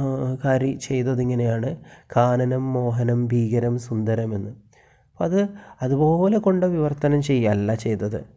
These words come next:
കുറച്ച് സൗന്ദര്യമൊക്കെ ആഡ് ചെയ്തിട്ടാണ്, അവരുടേതായിട്ടുള്ള ആശയമൊക്കെ ആഡ് ചെയ്തിട്ടാണ്. അങ്ങനെയാണ് കവി ചെയ്യേണ്ടത്. അപ്പം കവി എന്ത് ചെയ്യണം?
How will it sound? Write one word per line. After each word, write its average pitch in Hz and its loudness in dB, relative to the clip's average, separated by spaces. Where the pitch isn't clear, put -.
കുറച്ച് 185 0
സൗന്ദര്യമൊക്കെ 147 2
ആഡ് 120 2
ചെയ്തിട്ടാണ്, 110 2
അവരുടേതായിട്ടുള്ള 127 -2
ആശയമൊക്കെ 123 -2
ആഡ് 110 0
ചെയ്തിട്ടാണ്. 110 -2
അങ്ങനെയാണ് 160 2
കവി 135 0
ചെയ്യേണ്ടത്. 127 0
അപ്പം 139 0
കവി 135 -2
എന്ത് 147 2
ചെയ്യണം? 135 0